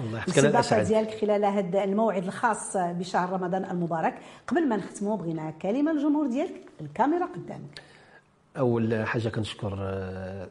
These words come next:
Speaker 1: أخت، آه، الإعلامية نعيمة
Speaker 2: مرحبا.
Speaker 1: والطاقم ال-، اللي شرف على هذه الحلقة الجميلة، ونتمنى من الله أننا نكونوا خفاف الظل على كل المشاهدين اللي كيتبعوا هذا البرنامج الجميل لوج. وكنقول للمغاربة، آه،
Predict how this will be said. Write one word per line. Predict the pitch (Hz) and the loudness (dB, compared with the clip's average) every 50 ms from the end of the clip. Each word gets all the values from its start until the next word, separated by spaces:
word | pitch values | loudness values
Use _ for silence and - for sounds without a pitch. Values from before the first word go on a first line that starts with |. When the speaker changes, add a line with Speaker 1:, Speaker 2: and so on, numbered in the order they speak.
| - | -8
Speaker 1:
أخت، | 135 127 - - - - - 95 - - - - - - - - - _ - | -10 -10 -10 -12 -18 -16 -14 -14 -14 -14 -18 -20 -20 -20 -20 -20 -18 _ -8
آه، | 107 98 95 95 92 92 90 90 - - - | -8 -6 -6 -6 -6 -8 -10 -12 -14 -12 -8
الإعلامية | 104 95 98 107 101 101 98 92 | -6 -4 -2 -2 -2 -4 -4 -6
نعيمة | 98 90 82 92 92 95 98 104 110 107 107 104 95 90 87 85 87 | -6 -8 -8 -8 -8 -6 -6 -4 -4 -4 -4 -6 -6 -8 -8 -8 -8
Speaker 2:
مرحبا. | 156 - - - - - | -8 -8 -8 -4 2 4
Speaker 1:
والطاقم | 160 131 - - 117 110 | 4 4 4 2 0 0
ال-، | 107 101 101 101 101 98 113 107 | 0 -2 -4 -6 -8 -10 -10 -10
اللي | 101 104 110 117 | -8 -6 -6 -4
شرف | - - 143 98 - | -2 0 -2 0 -2
على | 101 101 | -4 -4
هذه | 95 95 92 | -4 -6 -6
الحلقة | 95 92 90 101 107 - - 131 117 - - | -8 -10 -10 -10 -8 -6 -6 -8 -8 -8 -8
الجميلة، | 101 95 95 104 104 110 110 113 | -8 -6 -6 -6 -6 -6 -4 -4
ونتمنى | 117 127 123 - 143 139 | -4 -2 0 2 2 4
من | 143 135 | 4 4
الله | 143 139 123 | 2 0 2
أننا | 139 135 | 2 2
نكونوا | 131 127 123 - 131 123 | 2 0 0 0 0 0
خفاف | 120 - - 165 - - | 0 2 0 0 0 0
الظل | 113 110 131 113 107 | 0 0 0 0 0
على | 113 113 | -2 -2
كل | - - 139 120 - - - - - - - - - - | -2 0 0 0 0 -4 -10 -16 -16 -16 -18 -14 -8 -4
المشاهدين | 113 113 113 - - 117 101 113 113 113 | -2 -2 -2 0 0 0 0 0 0 -2
اللي | 104 104 | -2 -4
كيتبعوا | 104 - 107 - - 98 95 107 107 98 | -4 -6 -8 -8 -8 -6 -4 -4 -4 -4
هذا | 101 95 98 95 - | -4 -4 -6 -8 -8
البرنامج | - 113 101 113 104 110 113 107 98 | -8 -6 -4 -2 -2 -2 -2 -4 -4
الجميل | 95 92 98 101 101 95 | -6 -6 -8 -8 -8 -6
لوج. | 95 107 143 160 131 - - - - - - - - - _ - 135 | -4 -2 -2 -2 -2 -4 -8 -14 -16 -18 -18 -20 -20 -20 _ -6 -4
وكنقول | 131 131 131 131 127 127 127 127 127 123 123 120 120 117 117 117 110 - - - - - - - - - - - - 160 139 131 143 | -2 -2 0 0 -2 -2 -2 -2 -2 -2 -4 -4 -6 -6 -8 -10 -10 -10 -12 -12 -12 -12 -14 -16 -16 -18 -10 -4 0 2 4 4 4
للمغاربة، | 135 127 127 123 120 139 131 120 139 135 - - - - - - - | 4 4 4 4 4 4 4 4 2 0 -2 -6 -14 -18 -18 -12 -10
آه، | 113 113 113 113 113 113 113 113 110 107 | -8 -6 -6 -6 -6 -6 -8 -8 -10 -12